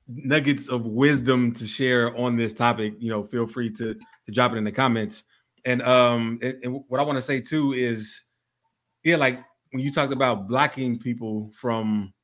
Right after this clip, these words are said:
you know, just people that aren't, aren't like-minded,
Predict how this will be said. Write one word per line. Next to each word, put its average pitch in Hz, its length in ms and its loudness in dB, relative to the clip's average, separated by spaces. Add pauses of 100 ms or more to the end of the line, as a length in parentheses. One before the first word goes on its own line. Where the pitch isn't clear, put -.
(100)
you 180 100 2
know, 127 200 6
just 127 300 -4 (420)
people 135 260 -2
that 127 220 4
aren't, 123 240 0 (240)
aren't 123 200 0
like-minded, 120 680 0